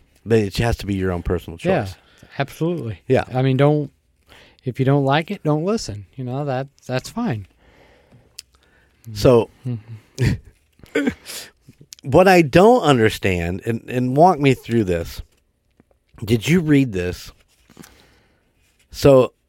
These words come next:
Speaker 1: the group was founded in nineteen eighty-five.
Speaker 2: Yeah.
Speaker 1: The group's formation was cemented with the financial help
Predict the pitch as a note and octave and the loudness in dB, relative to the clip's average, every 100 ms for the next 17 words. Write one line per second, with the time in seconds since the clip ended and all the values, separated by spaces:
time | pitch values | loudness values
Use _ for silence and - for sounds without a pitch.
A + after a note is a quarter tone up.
0 | - B2+ B2 C#3 F#3+ G3 D3+ - C3 B2+ | -14 -4 -2 4 4 4 0 2 0 2
1 | A2+ G#2 G#2 G2 G#2+ G2 F#2 - E2+ D#2 | 2 0 -2 -2 -2 -2 -2 -4 -4 -8
2 | - - C3 A#2+ F#2+ E2 _ - - _ | -16 -14 -4 -2 -2 -8 _ -20 -20 _
3 | _ _ _ _ _ _ _ _ _ _ | _ _ _ _ _ _ _ _ _ _
4 | _ - A#2+ - C#3 F3+ - - - _ | _ -8 -8 2 4 4 2 -10 -16 _
5 | D3 D3 D3 C3+ C3 C#3 C#3 B2 A2 A2+ | 2 4 4 2 2 0 -2 -2 2 4
6 | A2 G#2+ F#2+ - - - C#3+ D#3+ C#3 A2+ | 6 4 0 -6 -6 -2 0 2 0 0
7 | G#2 G#2 G2 - G2 A2+ A2+ - G2 A2 | 0 0 -2 -10 -2 0 0 -2 -6 -2
8 | A2 - A#2 A#2 A#2+ C3 D#3 - F3 D#3+ | -2 0 0 0 0 0 0 0 2 2
9 | - - D3 G#2 G2+ | -2 2 4 6 2